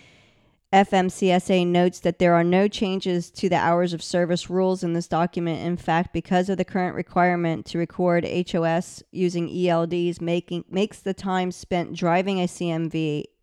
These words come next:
as personal conveyance transparent to the motor carrier and enforcement.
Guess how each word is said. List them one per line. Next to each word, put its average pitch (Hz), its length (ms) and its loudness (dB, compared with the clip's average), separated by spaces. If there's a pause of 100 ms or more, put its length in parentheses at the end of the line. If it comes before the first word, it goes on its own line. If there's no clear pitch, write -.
(120)
as 180 300 2
personal 180 360 -4
conveyance 170 640 -2
transparent 175 680 -4
to - 100 -6
the 175 80 -2
motor 170 300 2
carrier 165 420 0
and - 160 -4
enforcement. 175 640 -2